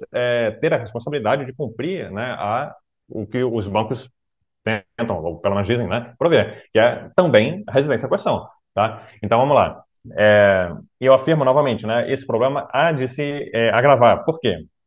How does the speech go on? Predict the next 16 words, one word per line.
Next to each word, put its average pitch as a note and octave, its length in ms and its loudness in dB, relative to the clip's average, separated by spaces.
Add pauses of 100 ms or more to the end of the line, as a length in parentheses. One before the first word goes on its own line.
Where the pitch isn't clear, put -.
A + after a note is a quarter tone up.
(1120)
Nos A2+ 160 -2
darmos F#2+ 280 0
conta, G#2+ 360 -4 (460)
tá? G2+ 280 0
Nós B2+ 300 0
temos C3+ 500 2 (340)
três D#3+ 400 -4
linhas B2 260 -4
de A#2 60 -10
defesa C3+ 380 0
passivas C#3+ 720 -2
para, A#2 600 -2 (160)
é, G#2 440 -2 (140)
é, G2 320 -4 (380)
coerção, C#3+ 480 -2 (440)
certo? G#2+ 340 -4